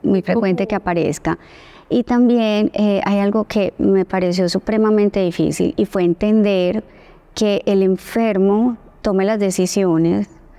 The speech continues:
de lo que quiere o no hacer frente a su enfermedad, digamos, de tratamiento, ¿cierto? Digamos que la familia siempre buscará, eh, hacer lo máximo posible, agotar todos los recursos, eh, pero finalmente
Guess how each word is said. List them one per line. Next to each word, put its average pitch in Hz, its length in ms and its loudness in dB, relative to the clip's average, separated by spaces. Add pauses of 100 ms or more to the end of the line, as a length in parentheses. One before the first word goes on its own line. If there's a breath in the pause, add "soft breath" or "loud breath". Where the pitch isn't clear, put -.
(320 soft breath)
de 180 340 0
lo 175 200 2
que 175 140 -2
quiere 175 360 0
o 190 80 2
no 202 180 2
hacer 196 320 -2
frente 185 640 -2
a 170 120 -2
su 175 100 -2
enfermedad, 170 560 0
digamos, 190 420 0
de 180 220 -2
tratamiento, 170 800 0
¿cierto? 208 340 -2
Digamos 175 380 -2
que 208 80 -2
la 202 80 -2
familia 175 400 0
siempre 202 260 0
buscará, 175 560 -2 (460 loud breath)
eh, 202 400 0 (400)
hacer 202 260 0
lo 214 140 2
máximo 233 580 2
posible, 214 540 2
agotar 202 400 -2
todos 226 420 0
los 220 160 2
recursos, 214 880 0 (640 loud breath)
eh, 202 460 0 (180)
pero 220 220 0
finalmente 214 920 2